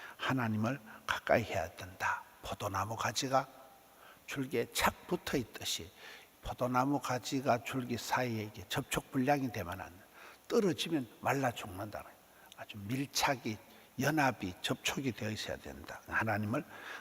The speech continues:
가까이 하라. "죄인들아, 손을 깨끗이 하라. 두 마음을 품은 자들아, 마음을 성결하게 하라."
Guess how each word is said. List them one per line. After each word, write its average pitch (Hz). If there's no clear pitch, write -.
가까이 139
하라. 107
"죄인들아, 127
손을 127
깨끗이 123
하라. 113
두 135
마음을 127
품은 120
자들아, 113
마음을 131
성결하게 104
하라." -